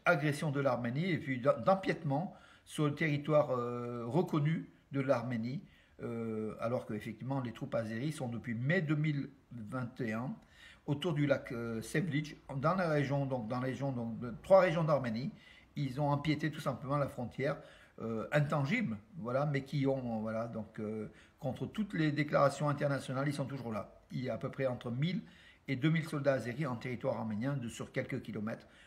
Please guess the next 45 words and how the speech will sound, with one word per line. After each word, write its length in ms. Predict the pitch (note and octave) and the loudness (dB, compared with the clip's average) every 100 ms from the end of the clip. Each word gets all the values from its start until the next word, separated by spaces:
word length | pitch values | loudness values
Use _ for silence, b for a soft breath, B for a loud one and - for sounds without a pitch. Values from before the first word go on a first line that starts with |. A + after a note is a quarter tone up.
| B B - | B B -10
euh, 240 | A2 A2 G#2 | -6 -6 -4
voilà, 300 | G#2 G2+ A2 | -4 -4 -6
donc, 340 | A2 G2+ - | -6 -8 -6
euh, 400 | G#2 G#2 A2 A2 G#2+ | -6 -4 -6 -8 -8
du, 180 | A#2 G#2+ | -4 -4
du, 420 | A2+ A#2 G#2 A2 A2+ | -2 -2 -4 -6 -8
du, 140 | A#2+ | -8
du 140 | A2 B2 | -6 -6
centre 380 | - C4+ - A#2 | -4 -4 -4 -6
de 120 | A#2+ | -2
l'Arménie 480 | B2+ B2 A#2 C3 C#3+ B B B _ _ | -2 0 -2 -4 -6 B B B _ _
vers 240 | B2 D3 A2+ | 0 2 2
le 120 | A#2+ | -4
sud 240 | - B2+ - - | -6 -8 -10 -10
de 60 | A#2 | -6
l'Arménie, 380 | G#2+ G2+ F#2+ - - | -6 -6 -8 -12 -8
voilà. 360 | G2 F#2+ - B B B B B B B B B | -8 -8 -12 B B B B B B B B B
Euh, 1400 | C#3 C3 C3 C3 C3 B2+ B2+ B2+ B2+ B2+ B2+ B2+ B2+ B2+ - - _ - _ | -4 0 0 0 0 0 0 0 0 0 -2 -2 -2 -4 -8 -20 _ -20 _
l'Azerbaïdjan 480 | D3 D#3+ D3 D#3 F#3+ | 2 4 6 4 6
a 60 | F3 | 6
violé 240 | D#3 E3+ | 4 4
le 60 | E3+ | 2
cessez-le-feu 460 | D3+ C#3+ D3+ - | 0 0 2 2
aussi 280 | E3+ C#3+ A#3+ | 2 0 -2
en 100 | A3 | -4
Artsakh, 360 | B2 - E3+ C#3+ | -4 0 0 0
hein, 120 | B2 - | -4 -2
tous 80 | F3+ | -2
les, 80 | |
c'est 120 | - G#2 | -2 -4
tous 100 | C3 | -4
les 100 | B2+ | -2
jours, 180 | D#3+ | -2
ce 120 | C3+ A2+ | -4 -6
sont, 120 | A2+ | -6
c'est 140 | B2 | -4
même 160 | A#2+ A#2 | -4 0
pas 120 | B2+ | 0
une 100 | B2+ | 0
info, 260 | A2+ C#3+ D3+ | -4 -4 -4
tous 140 | E3+ | -2
les 100 | C#3+ | -2
jours 220 | A2 C3 | -2 -4
l'Azerbaïdjan 480 | B2+ A2+ G#2+ G#2+ B2 | -4 -2 -4 -4 -6
viole, 420 | A2 G2+ A#2 - | -6 -4 -4 -6